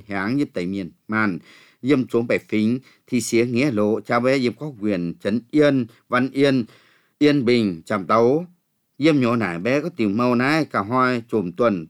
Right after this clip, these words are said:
Chuồng Yếm Miền Man Chuồng Kiếu Quyền Ủy Mũng Trải Tiểu Mâu Ma Bong Thính Diêm Nhớ Kiếu Có Tiểu Công Miền Khâu Vui Điên Hiệp Nhiễm Miền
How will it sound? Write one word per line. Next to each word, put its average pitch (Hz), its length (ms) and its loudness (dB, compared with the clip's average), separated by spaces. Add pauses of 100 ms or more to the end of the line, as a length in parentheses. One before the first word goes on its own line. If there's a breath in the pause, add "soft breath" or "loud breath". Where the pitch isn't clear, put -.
Chuồng 92 140 -6
Yếm 95 180 -4
Miền 104 160 -2
Man 107 340 0 (380 soft breath)
Chuồng 127 140 0
Kiếu 120 180 0
Quyền 120 240 0
Ủy 98 160 -2
Mũng 104 340 -4
Trải 98 420 -2 (280 loud breath)
Tiểu 139 120 2
Mâu 135 440 2 (220 soft breath)
Ma 127 380 2
Bong 123 220 0
Thính 110 280 0 (140)
Diêm 127 200 2
Nhớ 104 240 0
Kiếu 113 140 -2
Có 147 80 -10 (100)
Tiểu 104 220 0
Công 120 200 0
Miền 95 140 -2
Khâu 135 280 2 (560 soft breath)
Vui 120 200 4
Điên 120 160 2
Hiệp 110 160 2
Nhiễm 110 300 0
Miền 104 320 -2